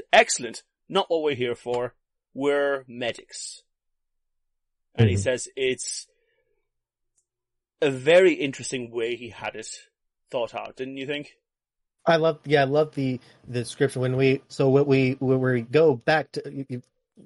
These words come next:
Speaker 2: the scenes where they, we go back to, it's Coruscant. I love the fact that, so they, they show that Coruscant has become what, you know, with the Empire is the, as a, as a hub of the Empire, which makes sense. It, the,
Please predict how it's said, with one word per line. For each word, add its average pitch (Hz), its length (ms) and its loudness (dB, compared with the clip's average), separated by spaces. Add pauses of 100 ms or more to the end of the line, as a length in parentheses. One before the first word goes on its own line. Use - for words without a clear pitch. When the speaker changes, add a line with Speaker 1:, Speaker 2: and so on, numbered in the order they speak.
(180)
Speaker 2:
the 123 400 2 (760)
scenes 175 260 2
where 151 100 6
they, 139 280 4
we 127 120 -2
go 131 140 4
back 156 320 2
to, 127 300 0
it's - 300 -6 (360)
Coruscant. 120 680 2 (220)
I 104 80 -8
love 139 180 2
the 139 40 -10
fact 147 200 2
that, 123 140 -4
so 120 220 -2 (220)
they, 135 200 2
they 127 140 -2
show 127 180 -2
that 120 240 0 (120)
Coruscant 147 600 2
has 113 160 -6
become 110 460 -6 (400)
what, 113 280 -4
you 113 120 -2
know, 113 80 -8
with 110 300 -8
the 110 120 -2
Empire 107 540 -2 (100)
is 113 380 -4
the, 107 160 -4
as 113 360 -4
a, 113 140 -2
as - 80 -6
a - 60 -4
hub 117 200 0
of 107 120 -4
the 110 120 -2
Empire, 104 460 -4 (220)
which - 80 -10
makes - 180 -8
sense. 110 420 -4 (360)
It, 156 180 0
the, 135 580 4